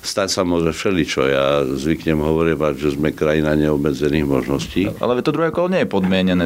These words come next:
Speaker 2: tým, že Ústavný súd musí rozhodnúť o tých stáž-,
Speaker 1: E,
Speaker 2: sťažnostiach, alebo je?
Speaker 1: nie, nie, nie, <laughs> samozrejme, že nie, nie je žiadny taký zákon, ani ústava o tom nehovorí, e, takto presne, že je to podmienené. Ale ten, ten zmysel,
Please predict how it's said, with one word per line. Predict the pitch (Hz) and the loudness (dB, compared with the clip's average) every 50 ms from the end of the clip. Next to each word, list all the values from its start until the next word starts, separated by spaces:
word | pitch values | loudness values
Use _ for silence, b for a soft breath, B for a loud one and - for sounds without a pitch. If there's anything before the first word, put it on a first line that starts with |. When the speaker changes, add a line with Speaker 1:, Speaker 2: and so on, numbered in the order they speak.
| 80 | 0
Speaker 2:
tým, | 85 95 92 | 0 0 0
že | 92 85 95 87 | 0 0 0 0
Ústavný | 87 82 - - 95 87 85 85 | -2 -2 -2 -2 0 0 0 -2
súd | 82 - 87 85 | -2 -2 -2 0
musí | 85 85 82 - 92 | 0 0 0 0 0
rozhodnúť | 85 85 82 90 90 87 85 82 | 0 0 0 0 0 0 2 2
o | 80 82 | 2 0
tých | 82 - - | -2 -4 -6
stáž-, | - 85 85 85 85 | -4 -2 -2 -2 0
Speaker 1:
E, | 87 90 95 | 0 0 0
Speaker 2:
sťažnostiach, | 92 - 101 92 92 92 90 90 - 87 87 87 | 0 0 0 0 0 0 -2 0 0 0 0 2
alebo | 87 85 82 90 | 0 0 2 2
je? | 95 117 160 208 - - - 101 101 - - 101 110 | 0 0 0 -2 -4 -6 -4 -4 -2 -2 -2 -2 0
Speaker 1:
nie, | 107 104 107 | 0 2 2
nie, | 107 107 110 107 85 73 71 71 62 62 90 92 92 92 | 2 2 2 2 2 0 0 -2 -2 0 0 2 2 2
nie, | 92 92 98 101 98 98 87 107 95 | 2 0 0 0 0 0 0 0 -2
<laughs> | 87 | -2
samozrejme, | - - - 107 117 120 113 101 101 90 90 | -2 -2 0 0 2 2 0 2 2 0 0
že | 87 87 85 | 0 0 0
nie, | 82 85 80 82 90 98 110 107 64 87 | 2 2 2 2 2 2 2 0 0 0
nie | 87 87 92 101 113 120 113 95 | 0 2 2 2 2 2 2 2
je | 87 87 90 92 95 98 80 57 67 90 85 82 80 | 2 2 2 2 0 0 -2 -2 0 2 2 2 0
žiadny | 76 76 78 80 90 104 120 123 117 95 85 82 87 | 0 0 0 2 2 2 2 2 2 0 0 0 0
taký | 85 90 - - 101 85 | -2 -2 0 0 0 0
zákon, | 78 71 65 65 65 65 - 98 98 107 113 110 80 | 2 0 0 0 -2 -2 -2 -2 0 0 0 0 0
ani | 78 82 78 67 71 | 0 0 0 0 0
ústava | 85 92 90 - 104 98 92 90 87 | 0 -2 -2 -2 -2 0 0 2 0
o | 87 90 | 0 0
tom | 87 87 82 78 76 | 0 0 0 2 2
nehovorí, | 69 71 76 80 80 82 85 85 90 101 113 110 113 B B B B | 0 0 0 0 0 0 0 2 2 0 0 -2 -6 B B B B
e, | - 71 76 | -2 -2 -2
takto | 73 - - 92 95 - - - 98 85 | -2 -2 -4 -4 -4 -4 -2 -4 -2 -2
presne, | - 80 80 82 - - 87 82 | 0 -2 -2 -2 0 0 0 2
že | 80 80 78 | 2 0 0
je | - | 0
to | 85 78 | 0 -2
podmienené. | 67 - 80 80 78 82 80 71 65 62 58 55 57 57 53 - B B B B B - | 0 2 0 0 2 2 2 2 2 2 0 -2 -4 -6 -8 -12 B B B B B -4
Ale | 65 65 67 69 71 71 71 73 71 80 85 - | 0 0 2 2 2 2 2 0 0 -4 -8 -10
ten, | - - 82 80 80 80 76 | -2 0 0 2 2 0 0
ten | - 82 78 80 80 | 0 0 0 2 0
zmysel, | 76 80 95 147 165 - - 120 85 | 0 0 0 0 0 0 0 0 0